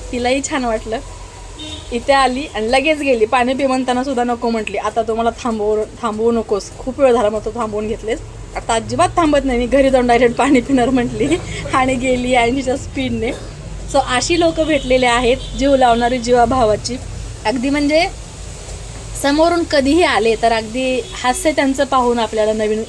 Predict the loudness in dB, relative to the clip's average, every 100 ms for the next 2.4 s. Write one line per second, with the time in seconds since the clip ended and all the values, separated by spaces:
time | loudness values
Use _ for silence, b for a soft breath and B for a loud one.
0 | -2 0 0 -2 -4 -4 -4 -2 -2 -2
1 | -4 -6 -8 -8 -6 -6 -6 -8 -6 -6
2 | -8 -12 -12 -12